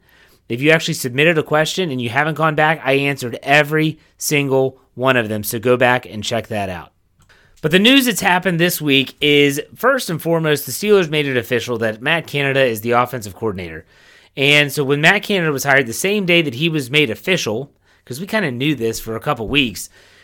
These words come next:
also, Fernando Roberts became the tight end coach. He's got a lot of experience in the N F L. Uh, most recently, I believe it was with the Chargers,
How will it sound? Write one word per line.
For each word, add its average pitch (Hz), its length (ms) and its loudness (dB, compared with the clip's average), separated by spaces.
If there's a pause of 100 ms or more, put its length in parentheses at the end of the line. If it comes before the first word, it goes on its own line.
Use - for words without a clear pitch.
(200)
also, 170 460 2
Fernando 156 440 0
Roberts 135 520 0
became 131 340 -6
the 107 80 -10
tight 113 260 -6
end 165 220 2
coach. 156 280 0
He's 135 200 -10
got 113 160 -2
a - 20 -6
lot 104 200 -4
of 95 60 -12
experience 143 760 2 (340)
in 160 140 0
the 160 120 2
N 143 100 6
F 131 200 -2
L. 110 340 0 (260)
Uh, 117 240 2
most 135 320 0
recently, 139 520 -4
I 127 80 2
believe 143 640 -2
it 180 60 0
was 156 200 -4
with 147 120 -6
the 135 40 -10
Chargers, 127 640 -2